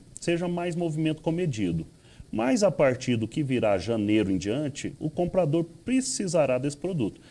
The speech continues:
Aí ele vai ter que acessar esse, esse, esse grão. E quando acessar, aí sim, volta todo mundo pra mesa de negociação, possa ser que dê um repique nos preços.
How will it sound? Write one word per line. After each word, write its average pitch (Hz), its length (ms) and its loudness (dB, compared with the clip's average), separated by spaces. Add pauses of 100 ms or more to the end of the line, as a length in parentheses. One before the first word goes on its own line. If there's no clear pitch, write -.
(180)
Aí 110 200 4
ele 117 120 0
vai 143 200 0 (180)
ter 156 200 4
que 208 100 -6
acessar 175 460 -2
esse, 151 240 -6
esse, 143 360 -4 (100)
esse 135 220 -4
grão. 131 300 0 (360)
E - 140 2
quando 175 300 2
acessar, 190 640 -2
aí 202 240 -4
sim, 147 360 -2 (240)
volta 143 300 2
todo 143 240 2
mundo 123 240 2
pra 120 180 0
mesa 104 320 0
de 92 80 -6
negociação, 117 800 -4 (300)
possa 143 280 2
ser 123 200 0
que 123 100 -2
dê 117 80 -2
um 120 80 -2
repique 117 420 -4
nos 123 140 -4
preços. - 460 -10